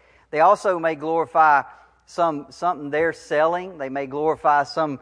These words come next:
revelation they've received. You know, "I received a revelation. I wrote it down, buy my book." They're gonna, they're gonna do, it's gonna be something other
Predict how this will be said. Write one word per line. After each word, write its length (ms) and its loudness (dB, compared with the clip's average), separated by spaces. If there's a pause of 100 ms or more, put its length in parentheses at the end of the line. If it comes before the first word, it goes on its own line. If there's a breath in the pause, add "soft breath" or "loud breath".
(120)
revelation 800 -2
they've 260 -6
received. 720 -12 (720)
You 80 -14
know, 80 -6
"I 140 2
received 440 -8
a 60 -10
revelation. 580 -4
I 60 -6
wrote 260 -4
it 80 -16
down, 300 -4
buy 160 2
my 180 0
book." 420 -10
They're 120 -14
gonna, 140 -10
they're 80 -10
gonna 180 -4
do, 180 -10
it's 160 -16
gonna 220 -6
be 100 -12
something 720 -10
other 480 -6